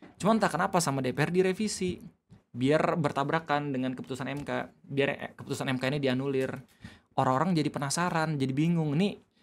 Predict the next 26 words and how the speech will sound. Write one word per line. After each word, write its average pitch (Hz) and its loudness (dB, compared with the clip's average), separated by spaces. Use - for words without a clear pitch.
konstitusi 139 0
kita, 170 2
hukum 147 0
kita 156 0
nih 202 -2
kayak 151 0
gimana 175 2
kok 180 0
bisa 147 0
diobrak-abrik 135 0
kayak 123 -2
gitu? 156 -2
Makanya 123 2
ada 123 -2
istilah 123 -4
peringatan 156 -2
darurat. 160 0
Karena 160 -4
berpotensi 139 -2
negara 131 4
kita 127 0
nggak 123 2
punya 139 2
hukum 175 2
yang 175 2
jelas. 170 -2